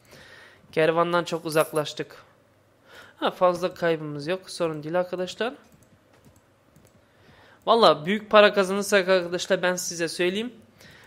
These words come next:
Paralı asker almayı düşünüyorum. Evet, paralı asker alacağım. Arkadaşlar birkaç tane milis almayı düşünüyorum. Yani köylerden asker yetiştireceğim.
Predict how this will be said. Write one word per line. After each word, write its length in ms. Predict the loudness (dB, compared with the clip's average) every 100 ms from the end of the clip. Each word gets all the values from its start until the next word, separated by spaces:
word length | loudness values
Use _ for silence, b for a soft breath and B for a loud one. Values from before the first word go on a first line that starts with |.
| b 2
Paralı 1080 | 6 8 8 4 -8 -20 -20 -6 2 4 4
asker 380 | 4 0 2 6
almayı 360 | 6 4 0
düşünüyorum. 520 | -2 -2 0 0 -2 -6 -18 _ -20 -20 _ _ _ -20 -20 -20 _ _ -20 -20 _ -6
Evet, 380 | 0 2 0 2
paralı 280 | 4 4
asker 320 | 4 2 2 6
alacağım. 480 | 6 4 2 0 -6 b b b b b b b
Arkadaşlar 560 | 0 2 2 2 0 -4
birkaç 400 | 0 4 4 2
tane 180 | 0 0
milis 360 | -2 -4 0
almayı 320 | 2 2 -2
düşünüyorum. 440 | -4 -6 -4 -4 -2
Yani 200 | -2 -2
köylerden 420 | -2 2 2 2
asker 300 | -2 -2 -6
yetiştireceğim. 560 | -6 -6 -6 -2 -2